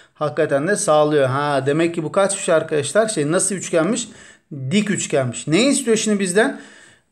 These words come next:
En kısa yüksekliği. Hatırlayınız, en kısa yükseklik en uzun kenara aitti. Doğru mu? Kenarlar uzadıkça yükseklikler kısalıyordu. Aynı şekilde kenar ortay, açı ortaylar için de geçerliydi bu durum.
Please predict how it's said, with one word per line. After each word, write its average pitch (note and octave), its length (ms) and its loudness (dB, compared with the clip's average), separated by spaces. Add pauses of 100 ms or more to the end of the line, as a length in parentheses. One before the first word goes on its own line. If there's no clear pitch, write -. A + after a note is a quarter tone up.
(180)
En A#3+ 320 0
kısa G#3+ 260 0
yüksekliği. F3 600 0
Hatırlayınız, A3 800 2
en A#3+ 240 0
kısa - 260 -2
yükseklik E3+ 800 -4
en G3 160 4
uzun G#3+ 380 0
kenara D#3+ 460 2
aitti. C#3+ 360 0
Doğru F3 200 2
mu? C#3 180 -4 (340)
Kenarlar E3+ 760 2
uzadıkça E3+ 800 0
yükseklikler F#3+ 840 -4
kısalıyordu. D#3 580 0
Aynı F#3 260 2
şekilde D#3+ 400 -4
kenar F#3 320 0
ortay, C#3 400 -2
açı F3+ 240 -2
ortaylar C3 480 -2
için C#3+ 200 -10
de A#3+ 80 -2
geçerliydi F#3 640 0
bu G#3+ 80 -8
durum. D3 200 -4